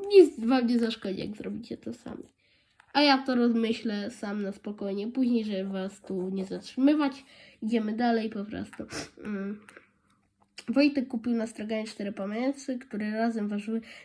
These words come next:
jeden przecinek dwadzieścia osiem. Obliż, ile przeciętnie ważyła jedna, cztery pomarańcze, które razem, aha. Czyli po prostu jeden przecinek dwadzieścia osiem podzielone na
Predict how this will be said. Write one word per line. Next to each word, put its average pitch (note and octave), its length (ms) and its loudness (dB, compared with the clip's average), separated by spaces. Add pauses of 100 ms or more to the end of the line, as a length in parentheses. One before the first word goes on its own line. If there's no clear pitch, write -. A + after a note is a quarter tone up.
(100)
jeden A#3 200 0
przecinek A3 380 -6
dwadzieścia G#3 520 -6
osiem. - 360 -8 (240)
Obliż, C4 420 2
ile B3 200 0
przeciętnie A#3+ 580 -6
ważyła G#3+ 340 -4
jedna, G#3 300 -4 (440)
cztery D4 360 2
pomarańcze, C4+ 640 0
które A#3 340 -2
razem, D4 420 0
aha. G3+ 400 -4 (2250)
Czyli B3 200 -2
po C#4+ 120 4
prostu A3+ 500 -2
jeden A#3 580 0
przecinek G#3+ 580 -8
dwadzieścia G#3+ 600 -8 (100)
osiem A#3+ 480 -4
podzielone G#3+ 640 -6
na G#3 260 -6